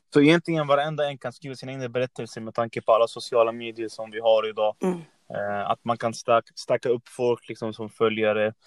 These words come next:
Speaker 1: som kan relatera till det du gör och, eh, kunna därifrån bygga en community som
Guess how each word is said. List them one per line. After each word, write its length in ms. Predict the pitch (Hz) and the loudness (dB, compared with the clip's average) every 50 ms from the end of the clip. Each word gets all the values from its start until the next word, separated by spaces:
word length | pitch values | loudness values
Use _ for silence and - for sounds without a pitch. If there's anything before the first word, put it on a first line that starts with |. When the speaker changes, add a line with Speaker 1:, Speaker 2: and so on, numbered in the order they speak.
| _ _ _ | _ _ _
Speaker 1:
som 200 | - - 123 110 | -2 0 0 2
kan 140 | - 117 113 | 4 4 4
relatera 420 | 113 113 117 113 - 131 123 117 110 | 4 4 2 0 0 -2 -4 -6 -6
till 100 | - 107 | -6 -6
det 160 | 117 113 113 | -6 -6 -6
du 160 | 110 110 110 | -6 -8 -10
gör 480 | 107 110 113 110 110 110 110 107 104 107 _ _ _ _ | -4 -2 0 2 2 2 2 0 0 -4 _ _ _ _
och, 380 | - 110 107 - _ _ - - | -4 -4 -4 -4 _ _ -4 -2
eh, 160 | 110 107 104 - | -2 -2 -2 -4
kunna 200 | - - 113 113 | -6 -8 -6 -4
därifrån 680 | 104 110 110 110 104 107 104 _ - - 113 104 104 101 | 0 2 2 2 2 0 -4 _ -8 -6 -4 -4 -4 -6
bygga 300 | - 110 107 101 - 113 | -8 -10 -10 -8 -8 -8
en 100 | 110 110 | -8 -8
community 760 | - - 107 107 110 113 110 107 104 98 - - 104 101 98 | -10 -10 -6 -4 -4 -2 -2 -4 -6 -8 -10 -12 -10 -10 -8
som 280 | - - 107 98 98 | -4 -4 -4 -4 -4